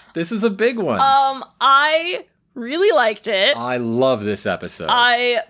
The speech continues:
Speaker 2: loved that we saw characters we haven't seen in a long time. I love that they came together. I love that they were included. I love that we referenced things from really old episodes.
Speaker 1: That
Speaker 2: I
Speaker 1: they
Speaker 2: love that we saw friendships happening. Like,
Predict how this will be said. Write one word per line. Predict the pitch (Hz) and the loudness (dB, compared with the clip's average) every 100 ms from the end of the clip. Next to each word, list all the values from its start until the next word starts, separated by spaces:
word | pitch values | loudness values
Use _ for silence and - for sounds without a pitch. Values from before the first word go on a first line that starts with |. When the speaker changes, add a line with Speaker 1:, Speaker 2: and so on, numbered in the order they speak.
| _ | _
Speaker 2:
loved | - 214 226 233 254 254 247 - | -16 -2 2 2 2 0 -6 -6
that | 226 202 | 0 0
we | 208 | -2
saw | 214 208 | -2 -2
characters | 196 - 240 240 247 226 | -2 -2 0 0 -2 -4
we | 202 | -2
haven't | 208 180 | -4 -6
seen | - 294 311 | -8 -6 -2
in | |
a | 294 | 0
long | 294 277 | 0 0
time. | 302 277 | -2 -2
I | - | -2
love | 196 190 | 0 -2
that | 185 190 | -4 -6
they | 170 | -6
came | 180 170 | -6 -10
together. | - - 247 269 269 262 | -12 -4 -2 0 0 0
I | - | -2
love | 190 185 180 | -2 -4 -6
that | - | -8
they | 185 | -6
were | 180 | -6
included. | 151 165 - 254 240 233 | -8 -10 -8 -2 2 2
I | - 196 | 0 -4
love | 180 180 | -4 -4
that | 175 | -6
we | - 170 | -8 -6
referenced | 175 196 - 240 233 - | -4 -4 -4 -8 -8 -12
things | 214 190 190 | -10 -8 -8
from | - 180 | -10 -10
really | 175 175 | -8 -8
old | 147 156 - | -10 -8 -6
episodes. | 262 302 - 277 269 262 - - | -4 -4 -2 0 2 2 -2 -8
Speaker 1:
That | 151 139 | -4 -2
Speaker 2:
I | 220 | 0
Speaker 1:
they | |
Speaker 2:
love | 220 208 | 0 -2
that | 226 | -6
we | 220 | -8
saw | 208 185 | -4 -4
friendships | - 262 302 320 311 311 - | -2 -2 -2 -2 -4 -6 -4
happening. | 294 285 277 285 262 - | -2 -2 -2 -8 -8 -8
Like, | 214 185 180 | -2 -2 -4